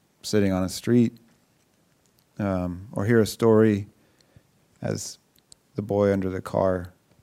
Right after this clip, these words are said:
tells, about someone paid to sleep under a car during the Civil War so the car isn't planted with a car bomb.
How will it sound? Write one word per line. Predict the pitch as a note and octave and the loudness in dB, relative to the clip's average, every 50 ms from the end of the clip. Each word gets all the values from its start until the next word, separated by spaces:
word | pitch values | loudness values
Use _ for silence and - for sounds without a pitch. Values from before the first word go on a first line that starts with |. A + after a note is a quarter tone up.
| _ _ _ | _ _ _
tells, | - - G#2 G#2 G2+ F#2+ F#2 - - - _ _ _ _ _ _ _ _ _ _ _ _ _ _ _ _ _ _ | -8 -6 -4 -4 -4 -4 -6 -10 -16 -18 _ _ _ _ _ _ _ _ _ _ _ _ _ _ _ _ _ _
about | G#2 G#2+ G2+ F#2+ - - | 2 2 4 2 2 0
someone | - A2 G#2 G2+ G2 F#2+ F#2 F2+ F2+ G2 _ | -2 -2 0 0 0 0 -2 -4 -6 -10 _
paid | - - A#2+ A#2+ A#2+ A#2 A2+ G2+ F#2 G2 - - _ _ _ _ _ _ _ _ _ _ _ | -2 2 4 4 4 4 2 0 -4 -10 -14 -18 _ _ _ _ _ _ _ _ _ _ _
to | - - | -10 -8
sleep | - - - A#2+ A2+ - | -6 -4 -4 -4 -2 -2
under | A2+ A2 G2+ G2+ G2 F#2 | -2 -2 0 0 0 -2
a | F2+ | -2
car | - - - G#2+ G#2 G2+ G2+ F#2+ F#2 F2 F2 F2+ - _ _ _ _ _ _ _ _ _ _ _ - | -6 -8 -4 -2 0 2 2 2 0 -2 -6 -12 -18 _ _ _ _ _ _ _ _ _ _ _ -8
during | - A2 G#2+ | -6 -4 -4
the | G#2 | -4
Civil | F#2+ - - G#2+ G#2 G2 | -4 -4 -2 -2 -2 -2
War | F#2+ G2 G2+ G#2 G#2 G2+ G2 F#2+ F2+ E2+ - _ _ _ _ _ _ _ _ _ _ _ _ _ | -2 0 2 4 4 4 4 2 0 -6 -14 _ _ _ _ _ _ _ _ _ _ _ _ _
so | - - - A2 | -14 -10 -8 -6
the | G2+ G#2 | -6 -6
car | - - A2 G#2+ G2 G2 G#2 G#2+ - - _ _ _ _ _ _ _ _ | -6 -2 0 2 2 2 2 0 -4 -8 _ _ _ _ _ _ _ _
isn't | - A#2+ A2 A2 G2 - - _ _ _ _ _ _ _ _ _ _ - - _ _ _ - - _ _ _ _ | -6 -4 -4 -4 -8 -8 -12 _ _ _ _ _ _ _ _ _ _ -20 -20 _ _ _ -20 -20 _ _ _ _
planted | _ - B2+ A2 A2 G#2+ - A2 G2 | _ 0 2 2 2 2 0 -2 -4
with | G2+ G2 | -4 -4
a | A2 | -4
car | A2 - - G#2+ G#2+ G#2+ | -6 -2 2 2 2 4
bomb. | G#2+ G2 E2 F2+ F#2+ G2 F#2+ | 2 -2 -4 -4 -8 -10 -14